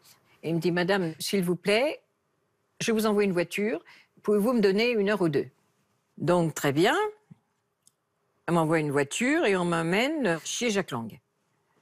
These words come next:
Un haut fonctionnaire français, euh, cherche une cuisinière à domicile. Mais là, je me suis dit, en face de Jacques Lang, c'est ça, c'est lui qui veut une cuisinière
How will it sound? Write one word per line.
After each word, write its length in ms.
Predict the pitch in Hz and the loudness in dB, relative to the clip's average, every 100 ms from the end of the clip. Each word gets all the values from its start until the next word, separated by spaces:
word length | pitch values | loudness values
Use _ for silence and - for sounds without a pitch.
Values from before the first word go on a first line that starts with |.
| _ | _
Un 160 | 196 220 | 0 2
haut 140 | 262 | 0
fonctionnaire 520 | 254 214 202 226 226 233 | 0 -2 0 0 0 0
français, 760 | - 208 208 - 233 254 285 | 0 0 0 0 0 0 2
euh, 80 | 220 | 0
cherche 340 | 185 226 240 190 | 0 -2 -2 -2
une 140 | 175 | 0
cuisinière 380 | 175 175 190 196 | -2 -2 0 2
à 80 | 185 | 2
domicile. 600 | 180 180 175 160 147 120 - - | 2 0 -2 -4 -4 -6 -18 -10
Mais 80 | - | 0
là, 120 | 180 | 0
je 80 | 156 | 2
me 60 | |
suis 140 | - 196 | -2 0
dit, 80 | 277 | -2
en 60 | |
face 180 | 196 135 | 0 -2
de 80 | 139 | -2
Jacques 240 | 135 147 | -2 -2
Lang, 320 | 277 339 320 - - _ _ _ - | 0 0 0 -2 -6 _ _ _ -10
c'est 240 | - 160 | -4 -4
ça, 180 | 143 196 202 - | 0 0 -2 -8
c'est 220 | - 170 | 0 2
lui 260 | 180 262 | 4 2
qui 120 | 208 175 | 2 2
veut 100 | 160 | 2
une 120 | 151 | 0
cuisinière 480 | 147 135 190 269 | -2 0 0 0